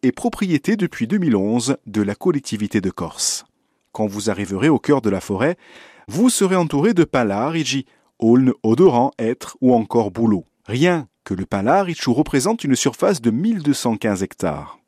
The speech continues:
Et puis, côté faune, au gré de votre balade, vous apercevrez des espèces remarquables, dont plusieurs endémiques à la Corse et à la Sardaigne, comme la citelle, l'aigle royal ou encore le gypaète barbu. Et puis, vous pourrez aussi guetter quelques amphibiens,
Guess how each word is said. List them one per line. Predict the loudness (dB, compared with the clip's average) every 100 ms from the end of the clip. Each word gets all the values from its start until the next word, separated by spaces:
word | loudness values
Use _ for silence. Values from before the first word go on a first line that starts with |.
| _ -2
Et | -2
puis, | 0 -4 -2
côté | -2 0 -4
faune, | 2 2 4
au | 2
gré | 2 0
de | -2
votre | -4 -6 -6
balade, | -2 0 2 0 -6 _ _ _ -14
vous | -4 2 2
apercevrez | 2 0 0 0 0
des | 0 -2
espèces | -2 0 -2 0
remarquables, | 0 0 0 -2 0 -2
dont | 0 -2
plusieurs | 0 -2 2 0 0
endémiques | -2 -2 -2 -2
à |
la | -4
Corse | 0 -2 -2 -4
et |
à |
la | -2
Sardaigne, | -2 -2 2 2 2 -4 _ _
comme | 2 2 0
la |
citelle, | -4 -8 2 2 4 0 0
l'aigle | -2 0 2 2
royal | 2 0 2 2
ou | 2
encore | 0 -2 -2
le |
gypaète | -4 -6 -4 -4 -2
barbu. | -4 -4 -12 -16 _ _ _ _
Et | -2
puis, | -2 -4 -4 -8 -20 -20 _
vous | -2 0
pourrez | 2 4
aussi | 4 2 -2
guetter | 2 0 2 -2 -2 _
quelques | -2 -2 0 2 4
amphibiens, | 0 -2 -6 0 0 0